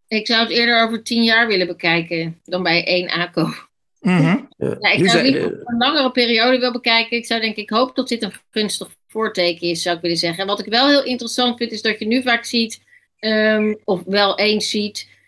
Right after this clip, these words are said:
Speaker 1: dat als er dan veel boeken van vrouwen worden genomineerd of uiteindelijk het, het la-, op de shortlist komen, dat mensen zeggen, "Ja, maar dit jaar was er ook Oek de Jong en, en dat en dat. En waarom staan die er?" Terwijl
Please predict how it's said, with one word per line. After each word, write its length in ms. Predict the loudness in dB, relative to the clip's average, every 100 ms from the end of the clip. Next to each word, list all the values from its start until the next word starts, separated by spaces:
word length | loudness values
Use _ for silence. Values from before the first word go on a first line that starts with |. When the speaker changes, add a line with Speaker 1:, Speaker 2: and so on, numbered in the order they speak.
| _
Speaker 1:
dat 240 | -4 -2 0
als 180 | 0 2
er 60 | 2
dan 160 | 2
veel 200 | 2 2
boeken 220 | 2 0
van 200 | 0 -2
vrouwen 460 | -2 2 2 4 2
worden 220 | 2 -2
genomineerd 640 | 0 0 0 0 0 -2 -2
of 120 | -2
uiteindelijk 480 | -2 0 0 0 -4
het, 160 | -6
het 140 | -6 0
la-, 200 | 0 0
op 120 | -6
de 80 | -6
shortlist 540 | 0 2 2 0 -2
komen, 380 | 0 2 2 0
dat 100 | -2
mensen 260 | -2 -2 -2
zeggen, 300 | 0 0 2
"Ja, 200 | 2 2
maar 380 | 4 4 4
dit 220 | 4 2 2
jaar 280 | 2 2
was 180 | 0 0
er 140 | -2 0
ook 320 | 2 2 0
Oek 180 | -4 -4
de 60 |
Jong 360 | 0 2 2 2
en, 260 | 0 -2 -2
en 280 | -2 -2 0
dat 320 | 0 0 0
en 180 | 0 2
dat. 260 | 2 2
En 120 | -2 0
waarom 400 | 0 0 0 -2
staan 160 | 0
die 100 | 0
er?" 100 | -2
Terwijl 340 | -2 0 0